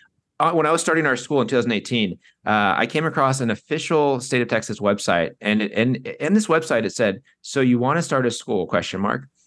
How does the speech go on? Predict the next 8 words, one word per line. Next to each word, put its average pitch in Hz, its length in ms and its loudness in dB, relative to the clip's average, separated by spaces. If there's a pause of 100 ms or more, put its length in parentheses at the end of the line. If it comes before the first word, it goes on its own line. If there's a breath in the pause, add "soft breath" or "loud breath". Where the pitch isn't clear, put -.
(300 soft breath)
And 127 140 2
it 165 100 2
was 156 380 0
the 131 160 2
most 123 720 -2 (840)
kind 139 160 4
of - 240 0 (420)
flippant 160 680 0